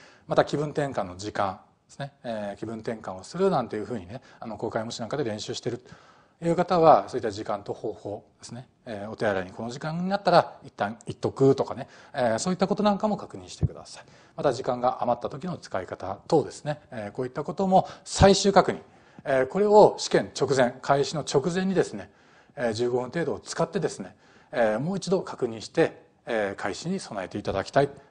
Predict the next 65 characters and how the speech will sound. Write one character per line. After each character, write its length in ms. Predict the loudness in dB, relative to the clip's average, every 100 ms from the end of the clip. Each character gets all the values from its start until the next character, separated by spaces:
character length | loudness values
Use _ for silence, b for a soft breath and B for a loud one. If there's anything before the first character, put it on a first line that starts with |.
| _
え 160 | -4 -4
ー、 60 |
思 160 | -4 -8
い 60 | -4
ま 100 | -4
す。 100 | -6 B B B
え 200 | 0 2
ー、 40 |
そ 140 | 0 2
し 60 |
て 180 | 6 6
試 140 | 6
験 220 | 2 2 6
官 180 | 6
の 80 | 6
説 300 | 0 -4 2
明、 80 | 4
え 580 | 4 0 -20 -20 -4 -2
ー、 60 |
こ 80 | 0
れ 60 | 2
が 100 | 2
始 180 | 2 0
ま 60 |
っ 80 | -4
て 100 | 0
い 80 | -2
き 100 | 0
ま 120 | -2
す 140 | -2 -4
の 100 | 2
で、 320 | 8 8 6 B B
そ 180 | -4 0
こ 320 | 6 12 12
を 220 | 12 8
落 180 | 0 0
ち 20 |
着 120 | 0 6
い 40 |
て 200 | 6 4 -2 -20 _
よ 140 | 0 2
く 120 | 0
聞 160 | -12 -4
く 80 |
よ 120 | -2 0
う 40 |
に 60 | -2
す 160 | 0
る 80 | 0
と 160 | 0 -6 b b b
い 40 |
う 60 | -4
こ 80 | 0
と 80 | 0
で 80 | -2
す 140 | -8
ね。 140 | -18 -20 b b b
よ 120 | 4
く 120 | 4
聞 220 | 2 -2 0
け 160 | 2
て 160 | 4 2
い 120 | 4
れ 140 | 4
ば 500 | 10 12 12 10 -4